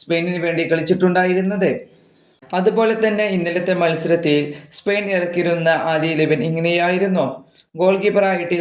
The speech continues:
ഉനായി സിമോൺ, ഏഹ്, ഡിഫൻസീവിൽ പെഡ്രോ പോറോ, റോബിൻ ലീ നോർമണ്ട്, പാവോ കുബാർസി, കുഗർല എന്നിവരായിരുന്നു. ഇനി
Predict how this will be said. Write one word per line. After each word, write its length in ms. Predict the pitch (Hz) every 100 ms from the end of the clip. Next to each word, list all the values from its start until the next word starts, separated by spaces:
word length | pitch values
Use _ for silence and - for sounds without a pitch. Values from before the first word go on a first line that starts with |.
| 165
ഉനായി 340 | 160 160 165 170
സിമോൺ, 340 | 160 151 147 - - _ _ -
ഏഹ്, 100 | 160 165
ഡിഫൻസീവിൽ 680 | 170 190 185 190 180 185 170 - - - -
പെഡ്രോ 380 | 170 - 185 190 180
പോറോ, 340 | 170 170 165 160 - _ _ _ 156
റോബിൻ 340 | 170 175 196 190 165
ലീ 100 | 175 175
നോർമണ്ട്, 520 | 175 175 180 175 165 165 - - _ -
പാവോ 320 | 160 175 185 190 175
കുബാർസി, 480 | 175 175 - 170 165 165 - - _ -
കുഗർല 400 | 156 170 175 175 170 175
എന്നിവരായിരുന്നു. 760 | 180 185 185 190 196 190 151 131 - _ _
ഇനി 140 | 170